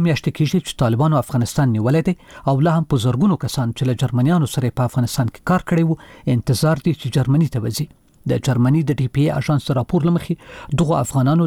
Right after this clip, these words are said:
د جرمني له پوځ په کابل کې د دوی له سفارت او د جرمني له یو شمېر نورو ادارو سره کار کړی دی.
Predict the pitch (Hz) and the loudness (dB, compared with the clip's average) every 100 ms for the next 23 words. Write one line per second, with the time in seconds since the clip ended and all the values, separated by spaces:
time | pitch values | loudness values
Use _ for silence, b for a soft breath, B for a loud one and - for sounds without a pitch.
0 | 131 123 131 113 139 165 120 - 156 165 | 0 0 0 2 2 2 0 -2 -2 -2
1 | - - - 123 156 143 120 117 151 117 | -6 -4 -2 0 0 0 -2 0 0 -2
2 | - - 151 175 B B B 123 123 127 | -4 -2 0 -2 B B B 0 0 0
3 | 135 127 139 160 139 123 - 117 139 165 | 0 2 2 2 0 -2 -2 0 2 2
4 | 151 113 117 131 - 160 - 123 - 123 | 0 -2 -2 0 0 -2 0 -4 -2 -6
5 | 123 131 | -4 -8